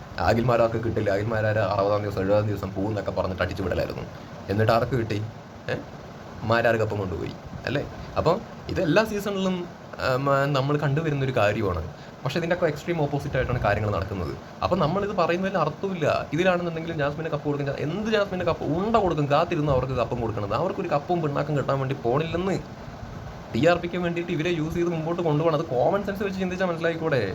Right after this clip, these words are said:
എന്ത് കോമൺ സെൻസ് ഇല്ലേ? കഴിവ് വേണ്ട ചിന്തിക്കാൻ. എടോ, അവർക്ക് ടി ആർ പി കിട്ടാൻ വേണ്ടിയിട്ട് ഇതാക്കുന്നതാണ്. അവരുടെ കയ്യിൽ നിന്ന് എന്തെങ്കിലുമൊക്കെ വീഴും, അവരെ തന്നെ ഇപ്പം പ്രേക്ഷകർ ഊക്കി വിടും, അതിൻ്റെ അകത്തുള്ള ആൾക്കാർ ഊക്കി വിടും, അങ്ങനെ ടി ആർ പിയും കിട്ടും. ഏ, അപ്പോൾ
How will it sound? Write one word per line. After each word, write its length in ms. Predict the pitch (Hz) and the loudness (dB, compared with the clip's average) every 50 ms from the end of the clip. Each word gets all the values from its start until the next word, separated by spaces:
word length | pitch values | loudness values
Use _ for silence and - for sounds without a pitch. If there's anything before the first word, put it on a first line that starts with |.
| - - - | -4 -6 -6
എന്ത് 180 | 90 - - 151 135 | -4 -2 0 2 4
കോമൺ 260 | 127 110 120 135 143 147 151 | 4 4 4 2 0 -2 -2
സെൻസ് 200 | 139 131 135 117 110 | -2 -2 0 0 0
ഇല്ലേ? 160 | 110 104 92 80 73 65 - - - | 2 2 2 0 0 -2 -4 -6 -6
കഴിവ് 260 | 85 - 82 120 143 143 | -4 -2 0 0 2 2
വേണ്ട 140 | 135 120 110 101 98 95 | 2 2 0 0 -2 -2
ചിന്തിക്കാൻ. 380 | 80 76 78 - - - - - - - - - - - - - - - 113 | -4 -4 -4 -4 -4 -6 -6 -6 -10 -12 -14 -14 -14 -14 -14 -10 -4 0 2
എടോ, 100 | 143 190 202 185 | 4 6 6 6
അവർക്ക് 220 | 175 180 175 196 175 | 6 4 0 -2 -2
ടി 60 | 175 170 175 | 0 2 2
ആർ 60 | 185 185 | 2 2
പി 60 | 190 180 | 0 -2
കിട്ടാൻ 160 | 170 175 165 160 156 | 0 2 2 2 2
വേണ്ടിയിട്ട് 260 | 143 143 147 143 151 143 | 0 0 0 0 0 0
ഇതാക്കുന്നതാണ്. 480 | 127 131 127 - 135 127 123 117 110 104 101 120 | 0 0 0 0 -2 -2 0 0 2 2 2 4
അവരുടെ 180 | 143 151 156 147 | 4 2 2 2
കയ്യിൽ 120 | 143 147 | 2 2
നിന്ന് 100 | 147 139 | 2 2
എന്തെങ്കിലുമൊക്കെ 340 | 135 143 139 135 135 139 123 117 | 0 0 0 0 0 0 0 0
വീഴും, 220 | 117 113 113 117 123 - - - - | 2 2 2 0 -2 -4 -4 0 2
അവരെ 180 | 117 127 135 147 | 4 4 4 4
തന്നെ 120 | 147 143 135 - | 4 2 0 2
ഇപ്പം 180 | - 120 117 - | 2 0 0 2
പ്രേക്ഷകർ 360 | 123 123 120 - 135 127 131 131 123 | 0 0 0 0 0 0 2 2 0
ഊക്കി 140 | 113 110 127 113 | 0 0 2 4
വിടും, 120 | 113 120 113 | 6 6 4
അതിൻ്റെ 160 | 113 117 131 | 4 4 2
അകത്തുള്ള 220 | 120 117 120 117 110 104 | 0 0 -2 -2 0 0
ആൾക്കാർ 240 | 107 104 107 107 104 98 | 0 0 0 0 0 0
ഊക്കി 160 | 98 - 104 101 | -2 -2 0 0
വിടും, 160 | 95 95 95 95 - - - | 0 0 -2 -4 -6 -4 -2
അങ്ങനെ 200 | 101 123 131 127 127 | 0 2 2 2 2
ടി 80 | 110 113 123 127 | 2 2 2 2
ആർ 60 | 131 123 | 2 0
പിയും 140 | 120 117 110 98 | -2 -2 -2 -4
കിട്ടും. 200 | - 95 95 98 - - - - - - - 104 | -4 -4 -6 -6 -8 -10 -12 -12 -12 -4 0 0
ഏ, 20 | 113 147 - - - - - - - | 2 2 0 -4 -6 -8 -6 0 2
അപ്പോൾ 160 | 107 113 135 | 4 6 6